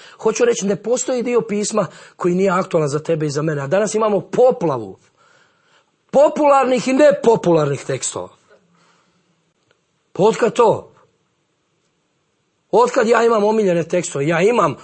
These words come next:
omiljenu knjigu, ali nije mi jedne mudre izreke. A šta ću sad? Ne mogu na tome samo živjeti. Nekad mi Jeremija tako dobro govori u život.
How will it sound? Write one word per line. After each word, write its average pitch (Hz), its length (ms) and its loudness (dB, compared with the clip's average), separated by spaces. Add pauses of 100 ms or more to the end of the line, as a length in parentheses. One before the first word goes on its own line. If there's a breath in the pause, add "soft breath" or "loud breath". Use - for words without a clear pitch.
omiljenu 185 380 0
knjigu, 180 360 -2
ali 139 120 -6
nije 180 100 -2
mi 185 100 0
jedne 190 160 0
mudre 185 320 2
izreke. 127 380 -4
A 127 100 -4
šta 185 200 -6
ću 196 120 -10
sad? 147 280 -4 (300 soft breath)
Ne 135 100 -10
mogu 165 180 -2
na 185 100 0
tome 185 260 0
samo 123 260 -8
živjeti. 104 340 -16 (1400)
Nekad 160 280 -4
mi 147 160 -6
Jeremija 165 400 -2
tako 160 360 -6
dobro 139 280 -4
govori 117 360 -8
u 98 40 -12
život. 90 380 -16